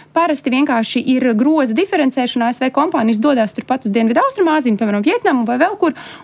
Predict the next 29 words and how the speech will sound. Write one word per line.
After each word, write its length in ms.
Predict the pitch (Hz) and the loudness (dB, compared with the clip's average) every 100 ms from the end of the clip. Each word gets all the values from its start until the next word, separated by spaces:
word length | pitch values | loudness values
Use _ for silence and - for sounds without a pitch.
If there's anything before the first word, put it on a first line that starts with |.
| - | 0
un 140 | 302 | 2
atver 300 | 370 381 277 | 2 0 -2
kādu, 360 | - 269 226 247 | 0 0 0 -2
nu, 140 | 269 330 - - - | 0 -2 -4 -20 -6
kā-, 180 | - 262 | -2 -2
kādu 320 | - 285 226 | 0 0 0
citu 320 | 233 339 330 277 | 0 -2 0 2
bāzi, 400 | 226 240 277 233 | 2 2 0 -2
bet 140 | 233 | -4
tas 80 | 262 | 0
nenozīmē, 380 | 330 330 262 220 | 0 0 0 -2
ka 80 | 240 | 0
viņi 160 | 254 | -2
pārvelk 540 | - 262 262 285 214 202 | -2 -2 0 0 -2 0
visu 380 | 226 285 294 202 | 0 0 0 -6
savu, 240 | - 190 165 | -2 -4 -4
teiksim, 280 | 180 - 208 | -6 -2 0
ražošanu, 460 | 302 226 208 185 | 2 0 0 -2
visu 240 | 185 247 - | -2 -4 -6
savu 300 | - 214 180 | -4 -2 0
darbību 400 | 233 262 214 180 | 0 2 0 -2
uz 80 | 196 | -2
turieni. 340 | - 262 160 | 0 0 0
Tātad 260 | - 240 226 | -2 -2 -4
tās 240 | 240 254 262 | -2 -2 -2
kompānijas 420 | 269 302 220 202 | -2 0 -2 -2
vēl 160 | 214 202 | -4 -2
joprojām 400 | 226 254 196 185 | -2 0 0 -2
ir, 300 | 247 247 196 | 0 0 -2